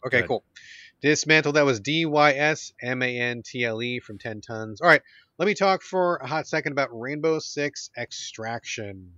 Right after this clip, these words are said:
Speaker 1: Um, I wanted to play this because it's a team game, and it, the squads are in teams of three, and my wife and my son both like to play. We like to play games together, so that's really the hook. I'm not a Rainbow Six player.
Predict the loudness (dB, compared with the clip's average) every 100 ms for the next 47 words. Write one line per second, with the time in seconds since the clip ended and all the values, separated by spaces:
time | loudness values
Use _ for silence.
0 | _ -8 -4 -4 -4 -2 0 2 2 0
1 | -4 -8 _ _ _ _ _ _ -6 6
2 | 6 6 2 -4 -2 4 6 6 2 0
3 | -6 -4 0 2 4 4 2 0 -2 -8
4 | -4 -4 -4 -8 -10 -6 -6 -4 -2 0
5 | 0 0 -2 -4 -4 -6 -14 -14 -6 0
6 | 2 0 -2 -8 -6 -6 -8 -8 -6 -4
7 | -2 -2 -2 -4 -4 -4 -4 -4 -6 -2
8 | -2 -4 -8 -16 -10 -10 -8 -8 -4 -2
9 | -2 -2 -4 -4 -8 -8 -2 0 0 -2
10 | -6 -8 -12 -12 -16 -8 -2 -2 0 0
11 | -2 0 0 0 -2 -10 -6 -4 -4 -6
12 | _ _ _ _ 0 2 2 0 -4 -2
13 | 0 0 -2 0 -2 -2 -6 -12 -16 _
14 | _ -4 -2 0 -4 -8